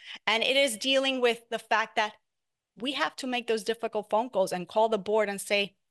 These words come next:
"I can't make you tuition payments for the next three months," right? And Hash-, and trust in Hashem that he will send that child to school,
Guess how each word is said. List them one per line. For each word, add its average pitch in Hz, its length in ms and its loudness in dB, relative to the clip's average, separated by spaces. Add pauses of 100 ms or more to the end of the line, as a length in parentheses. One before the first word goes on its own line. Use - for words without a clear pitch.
(420)
"I 196 120 -8
can't 220 360 -8
make 214 340 -4
you 202 60 -10
tuition 196 500 -4
payments 165 460 -10
for 175 120 -8
the 170 120 -6
next 165 360 -8
three 170 180 -8
months," 170 440 -8 (520)
right? 196 280 0 (300)
And 185 120 -2
Hash-, 175 340 4
and 220 180 0
trust 302 400 4
in 269 80 0
Hashem 262 340 2
that 208 160 2
he 339 380 -2
will 262 340 4
send 196 320 -2
that 180 160 -2
child 170 300 -2
to 175 100 -10
school, - 440 -8